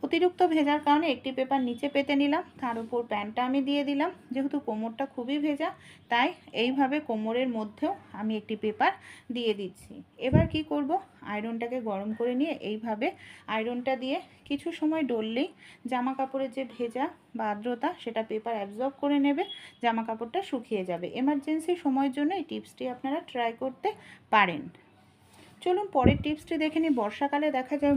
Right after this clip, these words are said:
মুড়ি খুব তাড়াতাড়ি ভেজা ভাব চলে আসে, এমনকি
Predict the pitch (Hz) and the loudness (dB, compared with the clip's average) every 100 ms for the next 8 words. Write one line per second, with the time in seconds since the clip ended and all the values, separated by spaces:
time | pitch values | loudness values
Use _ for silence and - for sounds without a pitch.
0 | 254 277 254 285 - - - 285 - 240 | 4 4 2 -2 -6 -8 -4 -2 2 4
1 | 240 277 247 294 - - 247 247 247 233 | 4 2 2 0 -2 -6 -2 0 0 0
2 | 233 233 269 262 269 269 302 - - - | -2 -2 -2 2 2 2 0 -2 -8 -10
3 | 208 226 226 | -6 -4 -2